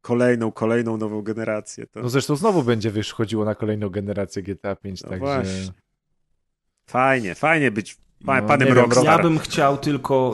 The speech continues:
Speaker 3: ja bym chciał tylko ładnie prosić pana Rockstar, żeby mi wreszcie dał Red Dead Redemption dwa w wersji na nowe konsole, bo ja bym chciał zagrać w to w sześćdziesięciu klatkach, a nie chce mi się kupować gry jeszcze raz na P C. Dziękuję.
Speaker 2: I te-,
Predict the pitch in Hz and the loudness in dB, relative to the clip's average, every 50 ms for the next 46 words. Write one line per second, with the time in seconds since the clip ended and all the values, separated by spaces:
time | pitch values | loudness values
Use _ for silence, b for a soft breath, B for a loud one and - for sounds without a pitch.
0 | 107 131 127 131 135 131 127 - 147 131 127 127 120 - 131 123 127 127 127 127 | 0 0 0 0 0 -4 -4 -4 -4 -4 -4 -4 -4 -2 0 2 2 2 0 -2
1 | 127 127 127 127 123 - - - - - 127 120 123 117 117 120 113 - - - | -2 -2 -4 -4 -4 -6 -10 -12 -8 -4 -4 -2 -2 0 -2 -2 -4 -4 -6 -6
2 | - 117 113 110 117 110 113 110 110 110 104 113 110 110 - - 117 107 110 107 | -6 -6 -4 -4 -4 -4 -2 -2 -2 -2 -2 -2 -4 -6 -6 -6 -6 -4 -2 -2
3 | 107 110 - - - 98 107 - 117 113 110 110 117 113 110 110 120 104 113 117 | -2 -2 -4 -8 -14 -18 -16 -14 -14 -12 -6 -4 -4 -4 -4 -6 -6 -6 -6 -6
4 | 110 120 117 110 - - 120 113 107 107 104 107 110 104 104 104 107 - - 95 | -4 -4 -4 -4 -4 -4 -4 -4 -4 -6 -6 -4 -2 -2 0 -2 -4 -4 -8 -10
5 | 110 104 101 113 110 107 107 - - - 110 107 107 107 - 90 107 104 104 104 | -12 -10 -6 -4 -4 -4 -4 -6 -8 -6 -4 -2 -2 -2 -4 -4 -6 -4 -4 -4
6 | 101 101 101 101 98 104 107 101 104 107 - - 110 101 98 - - 101 98 98 | -4 -4 -4 -4 -4 -4 -4 -4 -6 -8 -8 -6 -6 -6 -6 -6 -6 -4 -4 -2
7 | 101 101 98 B B B B B B B B B 107 98 104 101 101 101 101 104 | -4 -4 -6 B B B B B B B B B -12 -8 -6 -4 -4 -2 -4 -4
8 | - - 117 107 98 107 104 101 104 104 - - - 110 - - - 110 104 - | -4 -4 -6 -6 -4 -4 -4 -4 -4 -6 -6 -8 -10 -10 -10 -6 -4 -4 -4 -4
9 | - 107 107 - 110 - 113 107 101 - - 101 92 - - 92 101 104 107 - | -4 -4 -4 -6 -8 -6 -4 -6 -6 -6 -8 -10 -12 -12 -10 -6 -4 -4 -4 -4
10 | - - 117 113 107 - 113 - - 113 110 104 113 107 107 104 113 110 110 107 | -6 -4 -4 -4 -4 -6 -8 -10 -8 -8 -6 -6 -4 -6 -4 -4 -2 -2 -2 -4
11 | 107 - 110 101 101 98 - - 104 - - 104 - - - 87 85 B B B | -4 -6 -6 -6 -6 -6 -6 -8 -10 -10 -10 -14 -12 -10 -10 -12 -12 B B B
12 | B B _ - 107 98 - 101 104 101 101 101 - - _ _ 143 131 - - | B B _ -6 -6 -4 -4 -4 -4 -4 -6 -8 -12 -18 _ _ -4 -4 -4 -4